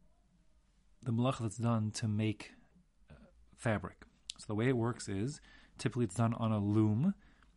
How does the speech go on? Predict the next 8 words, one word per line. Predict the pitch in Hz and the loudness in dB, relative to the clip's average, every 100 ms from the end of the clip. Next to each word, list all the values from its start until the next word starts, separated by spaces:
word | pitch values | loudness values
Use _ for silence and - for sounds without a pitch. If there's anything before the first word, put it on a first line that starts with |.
| _ - | _ -4
Loom | 117 113 | 2 2
is | 107 | 2
an | 123 | 2
English | 120 - | 2 0
word, | 123 143 127 | 0 0 0
Hebrew | 110 107 104 107 | 0 2 2 2
nul. | 113 104 104 165 202 - - - - - _ - - | 0 2 2 2 -2 -10 -20 -20 -20 -20 _ -20 -4
Um, | 113 104 98 95 | 0 0 0 -2